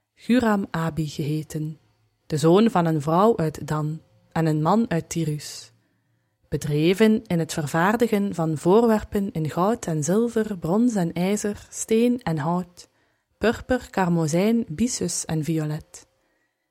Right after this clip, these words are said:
en in het snijden van allerlei figuren en het ontwerpen van modellen voor alles wat hem opgedragen wordt.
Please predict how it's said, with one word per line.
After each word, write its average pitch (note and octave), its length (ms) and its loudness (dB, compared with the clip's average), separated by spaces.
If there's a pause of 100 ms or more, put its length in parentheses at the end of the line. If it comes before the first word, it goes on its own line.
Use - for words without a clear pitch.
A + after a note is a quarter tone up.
(140)
en E3 180 0
in D#3 120 -2
het D3 160 -4
snijden F#3 480 2
van D#3 240 -4
allerlei F3+ 500 0
figuren D#3 720 -6 (200)
en E3 140 -2
het D#3+ 140 -2
ontwerpen G3 680 0
van D#3+ 180 0
modellen F#3+ 640 0 (320)
voor - 220 -2
alles B3 380 2
wat E3+ 200 -4
hem D#3+ 140 -2
opgedragen D3 720 -4
wordt. - 460 -8